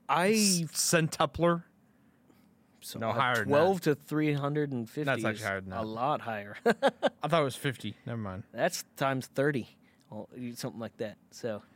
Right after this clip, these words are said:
Speaker 1: it's a
Speaker 2: Yeah,
Speaker 1: lot.
Speaker 2: it's actually twenty-nine point one six six, repeating, of course.
Speaker 1: Oh, of course.
Speaker 2: Yeah, of course. <laughs>
Speaker 1: So, uh, yeah, I, I, I kind of, a, a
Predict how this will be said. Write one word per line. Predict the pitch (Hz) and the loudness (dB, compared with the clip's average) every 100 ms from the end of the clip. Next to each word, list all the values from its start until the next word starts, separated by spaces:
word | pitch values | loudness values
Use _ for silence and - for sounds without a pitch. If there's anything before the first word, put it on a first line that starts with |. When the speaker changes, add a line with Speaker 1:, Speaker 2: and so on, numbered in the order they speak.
| _ _ _ _ - - - - - - | _ _ _ _ -20 -20 -20 -20 -6 0
Speaker 1:
it's | 175 | 4
a | |
Speaker 2:
Yeah, | 202 | 6
Speaker 1:
lot. | 151 | 6
Speaker 2:
it's | 156 | 4
actually | 151 127 117 | 2 0 -6
twenty-nine | - 156 135 131 | 0 2 4 2
point | - 135 - | 0 -4 -2
one | 131 139 | -2 0
six | - 135 - | 0 -2 -2
six, | 139 131 - | -4 -4 -6
repeating, | 135 - 147 127 107 | -8 -6 -4 -2 -2
of | 98 | -4
course. | 107 90 - | -6 -6 -4
Speaker 1:
Oh, | 190 110 | -4 -6
of | - | -8
course. | - - - - - | -10 -12 -16 -18 -14
Speaker 2:
Yeah, | 104 | -12
of | - | -10
course. | 104 90 - - - - - | -12 -12 -16 -18 -20 -6 -4
<laughs> | - - - - 784 906 906 679 175 - - - 190 - | -2 -4 -6 -8 -14 -14 -18 -8 -8 -6 -8 -6 -8 2
Speaker 1:
So, | 190 190 170 | 6 6 6
uh, | 165 156 147 139 147 | 6 6 6 4 4
yeah, | 170 127 170 | 2 2 0
I, | 170 165 160 | 2 0 2
I, | 170 151 - | 0 0 0
I | 165 | 0
kind | 202 - 220 226 208 | 0 -2 2 4 6
of, | 170 143 123 - - 156 | 6 4 0 -12 -10 -4
a, | |
a | - | 2